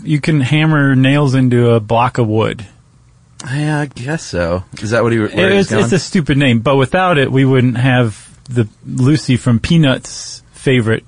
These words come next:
Speaker 1: um, put down. Remember, she called everybody a blockhead.
Speaker 2: Oh, yeah.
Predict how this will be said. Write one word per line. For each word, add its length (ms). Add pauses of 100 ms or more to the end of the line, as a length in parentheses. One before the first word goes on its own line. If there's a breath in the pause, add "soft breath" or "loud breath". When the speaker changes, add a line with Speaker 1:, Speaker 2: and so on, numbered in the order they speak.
(140)
Speaker 1:
um, 440
put 200
down. 360 (440)
Remember, 180
she 160
called 220
everybody 260
a 60
blockhead. 580 (880 soft breath)
Speaker 2:
Oh, 140
yeah. 260